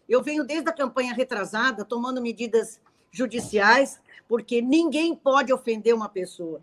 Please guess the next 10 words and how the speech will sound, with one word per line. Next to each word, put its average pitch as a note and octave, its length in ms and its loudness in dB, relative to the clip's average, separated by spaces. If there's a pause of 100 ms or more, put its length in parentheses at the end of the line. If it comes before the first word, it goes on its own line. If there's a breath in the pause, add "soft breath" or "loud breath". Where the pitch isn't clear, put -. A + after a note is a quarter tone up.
(380 loud breath)
Quando, A#3 300 4 (180)
quando A#3 320 -2
colocarem A3+ 560 4
alguma D4 320 2
coisa G#3 360 2
no F#3+ 140 -4
meu A#3 180 -6
nome, A3 480 -4 (200)
tenham C4+ 280 4
provas, A3 520 0